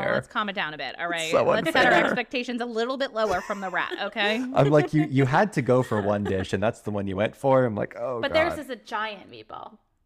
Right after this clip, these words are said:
Speaker 2: Oh, yeah.
Speaker 1: <laughs>
Speaker 2: So, George, if you're listening, no. <laughs> We have an idea. No. Please don't change and stay the same. But it does look good.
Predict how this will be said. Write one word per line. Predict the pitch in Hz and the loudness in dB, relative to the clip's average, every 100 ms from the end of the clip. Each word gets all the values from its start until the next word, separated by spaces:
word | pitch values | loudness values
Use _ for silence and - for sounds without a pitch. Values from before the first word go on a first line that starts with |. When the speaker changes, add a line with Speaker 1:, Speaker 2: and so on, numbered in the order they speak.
| - | 2
Speaker 2:
Oh, | 117 107 90 | 4 6 4
yeah. | 175 311 359 | -2 -2 -2
Speaker 1:
<laughs> | - 294 - - - | -4 -8 -10 -20 -6
Speaker 2:
So, | 110 | -4
George, | 104 107 95 | -2 -2 -2
if | 101 | -4
you're | 120 | -4
listening, | 156 180 - 90 82 85 | -4 -8 -8 -6 -6 -8
no. | - 120 | -4 0
<laughs> | - 349 247 - - - 571 554 - - 508 151 - - - - - _ 107 | 2 2 -2 -6 -2 0 2 0 0 -2 0 -2 -4 -18 -20 -20 -20 _ -8
We | |
have | 113 110 | -4 -4
an | 98 | -6
idea. | - - - 95 | -10 -10 -12 -10
No. | - - - - _ | -12 -12 -20 -20 _
Please | - 110 | -2 0
don't | - | -2
change | - 92 87 | -4 -4 -4
and | 92 | -6
stay | - - | -8 -10
the | - | -10
same. | - - - - - - | -10 -10 -10 -12 -8 -4
But | 127 | -2
it | |
does | 117 101 | -2 -4
look | 98 | -4
good. | 85 - | -4 -6